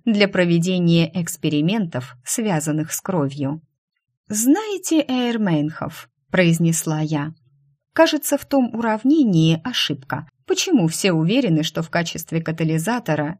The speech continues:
использована капля драконьей крови?»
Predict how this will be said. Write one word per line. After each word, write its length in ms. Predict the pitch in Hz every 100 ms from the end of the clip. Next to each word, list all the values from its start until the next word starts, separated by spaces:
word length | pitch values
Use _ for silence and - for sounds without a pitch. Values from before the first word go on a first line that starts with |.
| _
использована 760 | 202 - 170 160 170 196 233 240
капля 400 | 165 151 165 175
драконьей 600 | 180 170 147 135 147 156
крови?» 500 | 175 147 131 135